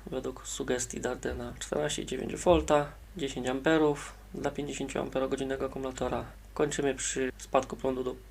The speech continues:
pół ampera. Ja mu tutaj do-, dodałem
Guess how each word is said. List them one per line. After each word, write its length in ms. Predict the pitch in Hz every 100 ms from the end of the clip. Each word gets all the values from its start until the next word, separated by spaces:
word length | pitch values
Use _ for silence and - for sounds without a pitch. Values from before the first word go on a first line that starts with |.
| - -
pół 340 | 139 131 131 - - -
ampera. 580 | 135 135 160 175 233 - - - -
Ja 160 | 180 156
mu 120 | 151
tutaj 260 | - 151
do-, 80 | 143
dodałem 500 | - 156 151 147 139